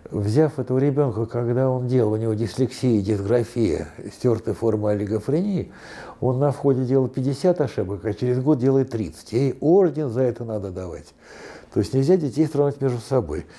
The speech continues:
Был таким, стал таким. Окей. Понимаете? Более того, если это учительница, возьмём, скажем, маргинальный посёлок, где спившиеся отцы, где, извините, мама, которая, м,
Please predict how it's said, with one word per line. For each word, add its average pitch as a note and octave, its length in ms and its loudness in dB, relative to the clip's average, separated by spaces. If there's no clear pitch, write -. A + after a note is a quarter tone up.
Был C3 180 2
таким, D#3+ 340 0
стал C#3+ 220 -2
таким. A2+ 380 -4
Окей. - 580 -6
Понимаете? C#3+ 520 -2
Более E3+ 340 4
того, F#2+ 380 -4
если D#3 280 0
это D#3+ 140 0
учительница, B2 540 -2
возьмём, A#2+ 260 0
скажем, B2+ 320 0
маргинальный B2 560 0
посёлок, G#2+ 520 -2
где G#2 160 0
спившиеся B2+ 680 0
отцы, F#2 320 -4
где, G#2+ 320 0
извините, A2+ 640 0
мама, A#2+ 420 0
которая, F#2 520 -4
м, F2+ 460 -10